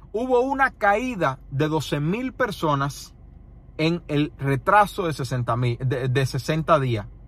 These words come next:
o más. O sea, ¿qué significa eso? Que aumentó a u-, a uno punto ochenta y un millón de personas con retraso de treinta días, pero cayeron doce mil personas que tenían un retraso de sesenta días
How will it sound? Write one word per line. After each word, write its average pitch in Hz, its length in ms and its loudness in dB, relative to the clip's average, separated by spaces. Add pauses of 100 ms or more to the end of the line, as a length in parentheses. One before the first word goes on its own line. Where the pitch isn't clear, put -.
o 127 120 -2
más. 120 220 4 (340)
O 131 80 2
sea, 170 220 4
¿qué 156 80 0
significa 175 560 2
eso? 202 240 -4 (300)
Que 143 320 2 (380)
aumentó 175 640 6
a 226 100 8
u-, 208 260 0
a 160 240 6
uno 214 300 4
punto 208 300 -4
ochenta 165 360 -4
y 170 60 2
un 202 140 -2
millón 190 440 0
de 208 80 -2
personas 185 480 -4
con 165 160 -2
retraso 170 540 0
de 170 80 -4
treinta 175 340 -4
días, 196 260 -2
pero 147 200 -2
cayeron 170 540 0
doce 147 280 -2
mil 196 240 -4
personas 180 500 -2
que 151 140 -6
tenían 151 320 -4
un 160 80 -4
retraso 147 400 -4
de 139 60 -4
sesenta 147 420 -2
días 214 260 -2